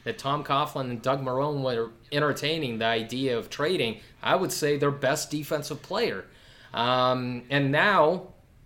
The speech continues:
it looks like that's a strong possibility because there's, there was a leaked report that Jalen Ramsey asked for a trade after that, that blow up with Doug Marrone.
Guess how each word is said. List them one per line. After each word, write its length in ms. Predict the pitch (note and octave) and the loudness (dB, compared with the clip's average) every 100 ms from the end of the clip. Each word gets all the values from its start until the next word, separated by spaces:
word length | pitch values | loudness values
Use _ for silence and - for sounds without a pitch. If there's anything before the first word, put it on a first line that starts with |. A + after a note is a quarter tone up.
| - | -8
it 180 | C#3+ E3+ | -2 0
looks 280 | D#3 F#3 - | 2 0 2
like 220 | E3 D3+ | 4 6
that's 240 | D#3 D#3+ D#3+ | 4 4 0
a 80 | |
strong 360 | D3 - D3+ D3+ | -4 0 0 2
possibility 760 | D#3 D3+ - B2 F3+ G#3 B2+ B2 | 2 2 2 0 2 4 2 0
because 600 | B2+ C#3 C3+ B2+ - - - - | -2 2 2 2 -4 -12 -20 -2
there's, 280 | B2+ C3 - | 0 0 0
there 160 | C3 | 2
was 160 | C#3 C#3+ | 2 4
a 60 | |
leaked 300 | C3+ D#3+ - | 4 2 2
report 560 | C#3+ - E3 G3+ E3 - | 2 2 4 4 4 2
that 160 | A#2+ A2+ | -2 2
Jalen 320 | C#3+ D3 C3+ | 2 4 2
Ramsey 400 | C#3 D3 C3 B2+ | 0 0 0 2
asked 240 | B2+ C3 | 2 0
for 200 | - C3 | 0 2
a 40 | A#2+ | 2
trade 380 | - F3+ E3+ B2+ | 2 2 6 4
after 300 | C3 C3+ C3 | 4 2 2
that, 360 | C3 - - C3+ | 2 2 -2 2
that 200 | C3 C#3 | 2 4
blow 340 | C3 F#3+ D3+ | 4 6 8
up 200 | B2 B2+ | 6 2
with 320 | C3 A2+ - | -4 -4 -2
Doug 240 | C#3+ D3 C3 | 2 2 2
Marrone. 440 | C#3+ E3+ D#3+ | 4 6 6